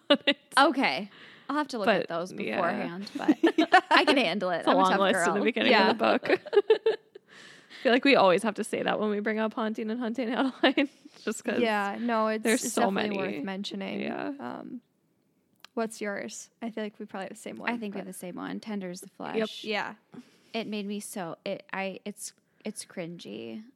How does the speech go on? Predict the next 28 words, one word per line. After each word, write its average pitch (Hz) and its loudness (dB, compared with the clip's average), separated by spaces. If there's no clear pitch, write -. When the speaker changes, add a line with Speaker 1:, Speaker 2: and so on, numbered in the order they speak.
Speaker 3:
Yeah. 220 -4
Speaker 2:
And 262 0
like 262 -2
you 262 -4
said 196 -6
earlier, 196 -6
I 185 -4
think 202 -8
the - -8
author 196 -6
didn't 208 -4
mean, 185 -4
I - 0
mean, 277 4
she 311 -2
probably 320 0
wanted 196 -2
you 254 -2
to 254 -2
cringe. 277 -2
I 226 -2
think 208 -6
that's - -10
part 170 -8
of 190 -8
it. 311 -4
Speaker 1:
Mm-hmm. 254 -6
Speaker 3:
Yeah. 233 2